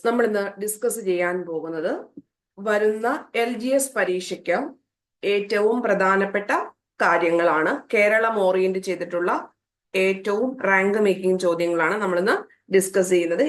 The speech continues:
എല്ലാവർക്കും നമ്മുടെ വീഡിയോയിലേക്ക് സ്വാഗതം. ഒന്നാമത്തത്, കാസർഗോഡ് ജില്ല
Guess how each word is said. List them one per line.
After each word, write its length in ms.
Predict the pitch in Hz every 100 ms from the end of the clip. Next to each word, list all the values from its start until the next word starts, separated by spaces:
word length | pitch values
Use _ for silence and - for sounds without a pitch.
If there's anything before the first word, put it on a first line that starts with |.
| 285 240
എല്ലാവർക്കും 600 | 269 226 175 175 165 -
നമ്മുടെ 240 | 165 165
വീഡിയോയിലേക്ക് 600 | 165 165 165 170 165 240 359
സ്വാഗതം. 680 | - 190 160 131 - 90 - _ _ _ _ _ _ _ _ _ _ _ _ _ _ _ _ _ _ _ _ _ _ _ _ _ _ _ _ _ _ _ _ _ _ _ _ _ _ _ _ _ _ _ _ _ -
ഒന്നാമത്തത്, 580 | 254 262 214 180 220 339
കാസർഗോഡ് 600 | 320 294 277 302 269 262
ജില്ല 480 | 220 190 160 - -